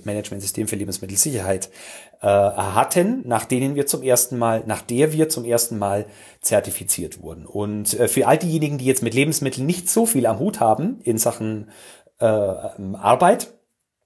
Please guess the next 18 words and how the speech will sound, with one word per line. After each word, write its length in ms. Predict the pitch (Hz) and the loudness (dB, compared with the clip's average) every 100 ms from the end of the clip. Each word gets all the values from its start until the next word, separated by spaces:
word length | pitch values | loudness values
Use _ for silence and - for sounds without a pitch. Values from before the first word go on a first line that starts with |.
| _ - - | _ -20 -2
ähm, 140 | 120 120 | 0 2
erkläre 320 | 117 117 127 | 0 0 0
ich 80 | - | 2
kurz, 280 | 131 123 | 0 2
was 180 | 123 110 | 2 2
Food 400 | - 127 127 - | 0 -2 -4 -6
Defense 400 | 120 - 117 110 | -4 2 2 0
und 100 | 104 | -4
Food 220 | - 107 | -8 -8
Fraud 260 | - 90 90 | -6 -6 -6
bedeutet. 460 | - 85 87 - - - - - | -10 -12 -12 -14 -18 -20 -20 -12
Food 360 | - 180 220 - | 0 2 2 2
Defense 420 | 170 180 185 185 | 0 4 4 2
ist 120 | 139 | -2
im 100 | 139 | -4
Prinzip 400 | 127 120 - - | -4 -4 -4 -4
der 140 | 113 98 | -6 -4
Schutz, 500 | - 185 - - | 0 0 2 -2